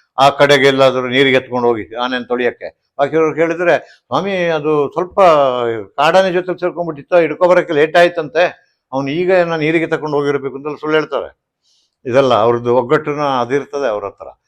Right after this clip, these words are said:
So ಅದರಲ್ಲಿ ಅಂತ ಅವ್ನಿಗೆ ಹೇಳಿದೆ, "ನೀನು ಬನ್ನಿ ಬನ್ನಿ, ನಿನಗೆ ಯಾವನ ಮಾರಿ ಈ ಆನೆನ ಕೊಟ್ಟವನು?" So ಅಂತ ಹೇಳ್ಕೊಂಡು ಇವ್ನು ರಾತ್ರಿ ಬಂದ, "ಹೊಡ್ದ ಇಟ್ಟಿಗೆ ಒದ್ದಾಕ್ಬಿಡ್ತೀನಿ ದಾಟು" ಹ್ಮ್, ಅಂತೇಳಿ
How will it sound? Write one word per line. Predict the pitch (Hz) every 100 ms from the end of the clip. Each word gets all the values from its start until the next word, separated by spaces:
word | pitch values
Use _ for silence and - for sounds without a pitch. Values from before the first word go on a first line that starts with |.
| _ _ _
So | 180 175
ಅದರಲ್ಲಿ | 170 160 143 131
ಅಂತ | 160 180
ಅವ್ನಿಗೆ | 175 170 170
ಹೇಳಿದೆ, | 165 117
"ನೀನು | 101 113 143 156 76 71
ಬನ್ನಿ | 147 135
ಬನ್ನಿ, | 139 139
ನಿನಗೆ | 135 143
ಯಾವನ | 131 127 139
ಮಾರಿ | 131 123 120
ಈ |
ಆನೆನ | 117 117
ಕೊಟ್ಟವನು?" | 113 104 - 101 98 95 _ _ _ _ -
So | 117 107
ಅಂತ | 98
ಹೇಳ್ಕೊಂಡು | 117 127 196
ಇವ್ನು | 202
ರಾತ್ರಿ | 156 156 151
ಬಂದ, | 131 120
"ಹೊಡ್ದ | 101 107 131
ಇಟ್ಟಿಗೆ | 147 143 131
ಒದ್ದಾಕ್ಬಿಡ್ತೀನಿ | 117 127 131 _ - 123 107
ದಾಟು" | 120 - 131 101 _ _ _ _ _ -
ಹ್ಮ್, | 165 139
ಅಂತೇಳಿ | 117 113 101